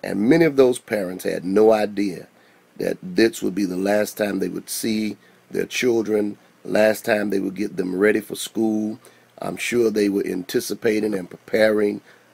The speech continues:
for Christmas. Many of them probably already had gifts, uh, that they had already bought. And, uh, it just gives us to know, if you've got people that you love,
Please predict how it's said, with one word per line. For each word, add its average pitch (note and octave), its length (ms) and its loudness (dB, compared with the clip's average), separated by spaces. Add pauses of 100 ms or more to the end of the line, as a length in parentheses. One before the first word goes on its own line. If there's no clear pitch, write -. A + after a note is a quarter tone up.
(100)
for - 180 -10
Christmas. A2+ 600 2
Many G#2+ 220 2
of G2+ 80 0
them G2+ 200 -2
probably G2+ 340 -2
already G#2 360 2
had - 240 -8
gifts, A2+ 420 0 (560)
uh, G2 360 0
that F#2+ 200 -4
they G2+ 80 -2
had G2 140 -2
already G#2+ 360 2
bought. G2+ 480 2 (580)
And, G#2 500 2
uh, G2 340 0 (120)
it A2+ 100 0
just D3+ 320 0
gives C3+ 240 2
us B2 140 2
to - 140 -12
know, F2+ 340 -4 (600)
if D3 180 4
you've F3 140 -2
got D#3 240 2
people A#2 360 -2
that G2+ 260 -4
you E2+ 60 -6
love, G#2+ 640 4